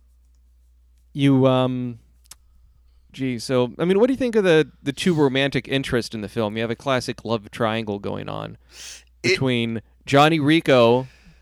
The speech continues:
Speaker 1: uh, played by Casper Van Dien, Dizzy Flores, played by Dina Meyer, and Carmen, played by Denise Richards.
Speaker 2: Uh,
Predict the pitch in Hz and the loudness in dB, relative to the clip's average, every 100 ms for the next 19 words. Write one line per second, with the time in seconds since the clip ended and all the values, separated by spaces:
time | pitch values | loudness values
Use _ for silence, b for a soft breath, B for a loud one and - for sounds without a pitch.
0 | b b b _ _ _ 117 110 104 104 | b b b _ _ _ -4 -2 -2 -4
1 | 104 113 131 117 107 101 123 107 120 113 | -8 -10 -6 -4 -4 -4 -6 -6 -6 -6
2 | 110 113 113 110 120 117 127 131 123 - | -4 -6 -6 -8 -6 0 0 0 -6 -4
3 | 139 156 110 104 123 - - - 113 104 | -2 2 2 0 -4 -10 -16 -8 -6 -6
4 | 104 110 104 131 185 139 165 - _ _ | -8 -8 -8 -6 -2 -2 -4 -8 _ _
5 | _ _ 120 120 113 110 110 - _ _ | _ _ -4 -2 -2 -4 -8 -14 _ _
6 | _ _ - 135 147 113 87 - - - | _ _ -4 0 0 0 -6 -14 -20 -12
7 | 104 101 104 101 - 101 107 - - - | -12 -8 -8 -8 -10 -12 -12 -12 -16 -16
8 | 101 - - - - - - - | -14 -14 -16 -20 -20 -20 -14 -14